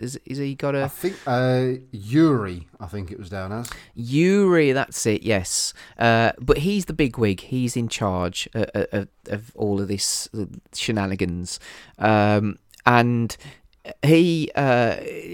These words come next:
Speaker 1: ca-, no, I, oh my God, we'll, we'll, we'll talk about him in a minute. But he come, he comes in, there's two men tied up,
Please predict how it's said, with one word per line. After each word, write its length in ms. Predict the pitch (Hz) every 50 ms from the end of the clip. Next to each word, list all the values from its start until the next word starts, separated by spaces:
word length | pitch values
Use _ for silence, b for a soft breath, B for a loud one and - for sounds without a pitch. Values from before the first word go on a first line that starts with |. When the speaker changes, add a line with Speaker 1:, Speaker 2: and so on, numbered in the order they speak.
| - 131 - - - 110 -
Speaker 1:
ca-, 280 | - 160 - - - -
no, 260 | 156 160 147 135 127
I, 240 | 98 101 131 127 117 -
oh 220 | 117 107 101 - - -
my 100 | 95 90
God, 240 | - - 98 95 85
we'll, 160 | 123 107 104 - -
we'll, 200 | - 107 101 95 92
we'll 120 | 95 101
talk 220 | - - 98 92 -
about 180 | 101 95 -
him 80 | - 95
in 80 | 90
a 40 | 90
minute. 220 | 90 90 90 92 - B B B B B B B
But 140 | - 139 147
he 180 | 170 220 226 214
come, 280 | - - 196 180 165 -
he 140 | - 175 190
comes 240 | 175 175 156 131 117
in, 280 | 113 104 101 98 98 - B B B B
there's 140 | - 123 - -
two 180 | - 233 220
men 180 | 196 180 165 147
tied 320 | - 160 143 131 117 104
up, 300 | 101 98 - - _ -